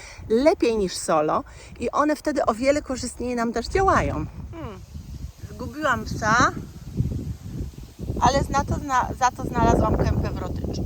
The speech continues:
No to chyba sobie parę gałązek urwę, jak to zwykle Katarzyna bez ziół ze spaceru wrócić nie może. Pies się, a, pies się już znalazł, idzie do mnie. No dobrze, idzie. Nie wiem, czy go widzicie. Y, w każdym bądź razie,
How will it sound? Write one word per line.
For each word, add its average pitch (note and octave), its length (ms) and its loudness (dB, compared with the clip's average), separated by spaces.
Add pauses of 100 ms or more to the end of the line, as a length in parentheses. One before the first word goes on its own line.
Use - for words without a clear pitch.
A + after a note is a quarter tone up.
No - 100 -4
to - 180 -4
chyba G#3 200 -2
sobie G#3 280 -10
parę G3+ 260 2
gałązek F#3 580 -2
urwę, A#3 360 -6
jak G#3+ 160 -4
to - 120 -4
zwykle - 360 -6
Katarzyna F3+ 580 -8
bez F#3+ 220 -2 (560)
ziół G#3 260 -4
ze F#3 100 -10
spaceru F3 500 -6
wrócić - 560 -8
nie F3+ 120 -8
może. C#4 300 2 (1040)
Pies E4 340 -6
się, - 120 -8
a, E4+ 180 6 (420)
pies - 240 -2
się A3+ 60 -8
już - 200 0
znalazł, - 800 0
idzie - 220 -6
do - 140 -12
mnie. - 220 -14 (340)
No A3+ 100 -6
dobrze, - 280 2 (960)
idzie. - 160 -2 (520)
Nie - 180 -4
wiem, - 180 -8
czy - 80 -4
go - 120 -8
widzicie. - 480 -14 (1600)
Y, G3+ 40 -4
w - 160 -12
każdym C4+ 420 2
bądź A#3 200 -2
razie, A#3+ 540 2